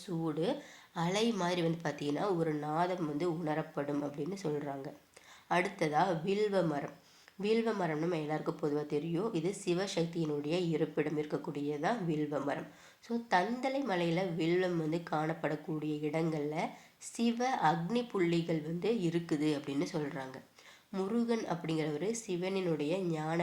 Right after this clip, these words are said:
வடிவம் இல்லையா, அதனால வில்வ மரம் வந்து அங்க இருக்குது. அந்த இடத்துல உட்கார்ந்து முருகன் வந்து தியானத்திற்கு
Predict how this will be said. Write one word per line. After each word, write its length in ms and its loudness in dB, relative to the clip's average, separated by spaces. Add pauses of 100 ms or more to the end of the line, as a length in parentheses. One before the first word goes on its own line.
வடிவம் 300 -4
இல்லையா, 300 2 (460)
அதனால 440 0 (220)
வில்வ 380 4
மரம் 280 -2
வந்து 260 -2
அங்க 160 0 (180)
இருக்குது. 440 -2 (500)
அந்த 160 -2 (140)
இடத்துல 380 -2
உட்கார்ந்து 400 -2 (160)
முருகன் 460 0
வந்து 200 -2 (140)
தியானத்திற்கு 800 0